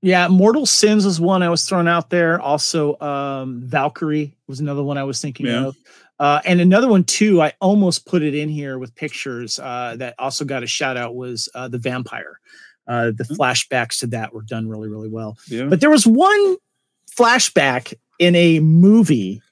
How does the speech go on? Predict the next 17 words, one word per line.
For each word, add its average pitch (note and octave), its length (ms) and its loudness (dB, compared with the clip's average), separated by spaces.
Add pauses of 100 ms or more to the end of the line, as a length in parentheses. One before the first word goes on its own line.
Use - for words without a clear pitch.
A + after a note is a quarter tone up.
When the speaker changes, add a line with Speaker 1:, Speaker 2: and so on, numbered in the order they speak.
(160)
Speaker 1:
that D3 160 2
was D#3 200 2
not E3 560 2 (1160)
Highlander G3 580 4
nineteen F3+ 320 4
eighty-six E3+ 540 2
or C3+ 60 -4
Endgame C#3+ 680 0 (480)
two F#3+ 140 2
thousand. C#3 640 0 (400)
There E3+ 80 2
was F3+ 120 2
one A#3+ 280 2
flashback F#3 720 0
that D3 140 -4
I D3 340 -4 (460)
would, G#3 260 -2